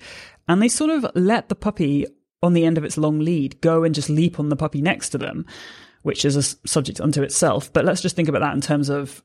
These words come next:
let's forget about whether the other puppy, other puppy likes that or whatever. Um, so they're trying to train their puppy, and they're standing there with the treats, and they're trying to provide the reinforcers in that environment for their puppy. And yet they're letting their puppy go on the end of the long lead to leap all over the puppy next to them.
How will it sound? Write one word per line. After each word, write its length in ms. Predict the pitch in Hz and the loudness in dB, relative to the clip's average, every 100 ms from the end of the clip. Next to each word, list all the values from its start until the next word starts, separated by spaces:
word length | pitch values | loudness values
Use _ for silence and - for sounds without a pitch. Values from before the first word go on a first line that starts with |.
| - | -4
let's 180 | 180 - | -2 0
forget 220 | 190 196 | 2 2
about 160 | 180 143 | 4 2
whether 160 | 151 | 2
the 120 | 147 | 2
other 120 | 143 - | 0 -2
puppy, 180 | 139 - | -6 -2
other 160 | 147 | -2
puppy 180 | 147 139 | -2 -2
likes 380 | 139 147 - - | 0 0 -2 -8
that 240 | 117 127 | -6 -6
or 60 | 139 | -4
whatever. 320 | 127 123 135 - - - - - | -6 -6 -8 -10 -18 -18 -12 0
Um, 360 | 160 156 147 - - | 4 4 0 -6 -4
so 280 | - 190 | 2 4
they're 160 | 185 220 | 4 2
trying 220 | - 311 | 4 2
to 40 | 320 | 2
train 400 | - 208 233 226 | 0 2 4 4
their 140 | 160 | 4
puppy, 300 | 185 - 135 | 2 0 0
and 80 | 131 | -2
they're 80 | 135 | -2
standing 360 | - 170 190 | 0 0 2
there 140 | 175 143 | 0 0
with 100 | 135 | -2
the 60 | |
treats, 560 | - - 170 135 - - | -8 -4 -4 -4 -6 -2
and 100 | 156 | 0
they're 80 | 151 | 0
trying 400 | - 160 165 175 | 0 2 4 2
to 120 | 147 | 0
provide 560 | 151 143 151 147 135 - - | -2 0 2 2 0 -6 -4
the 140 | 151 | 0
reinforcers 800 | 147 151 147 139 151 135 139 127 | 2 4 2 0 -2 0 -2 -4
in 160 | - 143 | -4 -2
that 120 | 143 | -2
environment 560 | 143 147 151 143 139 - | 0 4 4 4 0 -4
for 180 | 151 143 | 0 2
their 140 | 139 | 2
puppy. 480 | - 175 143 127 - - - - - - 170 | 0 -4 -4 -6 -10 -20 -20 -20 -20 -2 2
And 380 | 165 165 160 - | 4 4 0 0
yet 300 | - 190 220 | 0 2 2
they're 160 | 196 185 | 2 4
letting 380 | 185 226 208 190 | 4 2 0 -2
their 80 | 165 | 0
puppy 180 | 160 | -2
go 160 | 143 156 | 2 2
on 80 | 151 | 2
the 100 | 147 | 2
end 120 | 156 | 0
of 80 | 147 | 0
the 60 | |
long 180 | 147 151 | 0 2
lead 160 | 147 143 | 2 0
to 100 | 147 | 0
leap 180 | 147 147 | -2 0
all 80 | |
over 160 | 147 147 | -2 0
the 80 | 139 | -2
puppy 240 | 139 139 | -4 -2
next 280 | 143 151 - | -2 -2 -6
to 80 | - | -8
them. 340 | - - 175 | -8 -8 -8